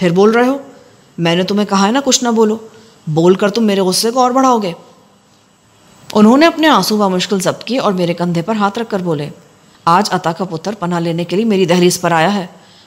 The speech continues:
मैं उसे किसी और की दहलीज पर भेज दूँ? मेरे जीते जी तो ये नहीं हो सकता।" "मगर मेरी वजह से आप पर कोई मुसीबत आई तो?" "क्यों आएगी मुसीबत? तूने कोई जुर्म किया है? तुझ पर सिर्फ झूठा इल्ज़ाम लग रहा है,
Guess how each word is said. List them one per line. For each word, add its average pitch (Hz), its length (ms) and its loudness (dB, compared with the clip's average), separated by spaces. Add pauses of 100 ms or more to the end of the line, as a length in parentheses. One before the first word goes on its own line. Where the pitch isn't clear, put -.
(120)
मैं 156 160 0
उसे 165 240 -2
किसी 196 220 -2
और 175 120 2
की 175 100 -2
दहलीज 220 320 0
पर 262 120 0
भेज 277 240 0
दूँ? 220 100 -10 (560)
मेरे 170 240 0
जीते 165 300 0
जी 220 120 0
तो 240 100 0
ये 240 120 0
नहीं 254 140 0
हो 285 80 2
सकता।" 214 380 -8 (960)
"मगर 202 240 6
मेरी 233 240 4
वजह 254 180 2
से 269 120 -2
आप 247 180 0
पर 262 60 2
कोई 269 140 -2
मुसीबत 247 400 -2
आई 269 100 2
तो?" 277 260 -4 (680)
"क्यों 208 220 4
आएगी 196 200 2
मुसीबत? 165 440 -4 (540)
तूने 170 220 2
कोई 190 140 4
जुर्म 180 240 2
किया 247 200 -2
है? - 140 -10 (260)
तुझ 180 140 0
पर 180 140 0
सिर्फ 202 220 -2
झूठा 185 320 0
इल्ज़ाम 185 300 0
लग 185 120 -2
रहा 220 120 0
है, 208 140 -6